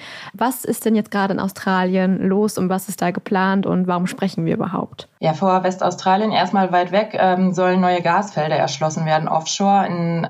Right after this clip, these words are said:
Speaker 2: eben auch vor der Westküste, in besonders artenreichen und, äh, schützenswerten und teils auch geschützten Gebieten.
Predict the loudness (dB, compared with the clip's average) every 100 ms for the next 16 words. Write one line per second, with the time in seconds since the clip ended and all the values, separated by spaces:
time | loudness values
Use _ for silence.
0 | -4 -2 0 0 0 0 2 2 0 -2
1 | -6 -6 -4 -2 -2 -2 0 0 4 2
2 | 0 -8 -20 -20 -20 -8 0 2 2 2
3 | 2 4 2 0 2 2 0 0 0 -2
4 | -4 -8 -8 -2 0 0 -2 -4 -2 -2
5 | 0 2 2 0 0 0 0 0 0 2
6 | -2 -4 -4 -4 -4 -2 -2 0 -2 0
7 | 0 0